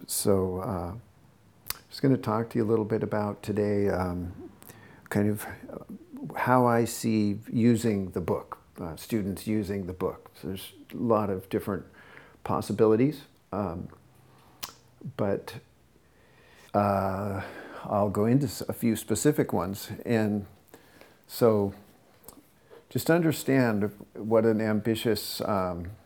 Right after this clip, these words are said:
book it is, and, um, just how much information is, uh, in these two hundred pages. So it's, uh, eight and a half by eleven, two hundred pages of,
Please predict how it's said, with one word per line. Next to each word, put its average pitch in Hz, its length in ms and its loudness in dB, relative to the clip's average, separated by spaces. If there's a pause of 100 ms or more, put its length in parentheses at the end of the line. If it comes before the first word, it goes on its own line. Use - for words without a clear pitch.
(500)
book 160 220 4
it 107 80 2
is, 90 240 0
and, 95 360 -6
um, 92 440 -4 (720)
just - 360 -6 (320)
how 131 420 4
much 120 280 2
information 110 960 0
is, - 640 -6
uh, 92 260 -8 (760)
in 117 260 2
these 101 420 -4 (480)
two 127 340 4
hundred 107 560 0 (540)
pages. 110 540 2 (420)
So - 140 -6
it's, - 200 -8
uh, 90 220 -4
eight 131 180 4
and 113 100 -4
a 110 60 -2
half 113 260 -4
by 107 220 2
eleven, 101 380 0
two 160 260 4
hundred 123 420 2
pages 104 560 -2
of, - 360 -4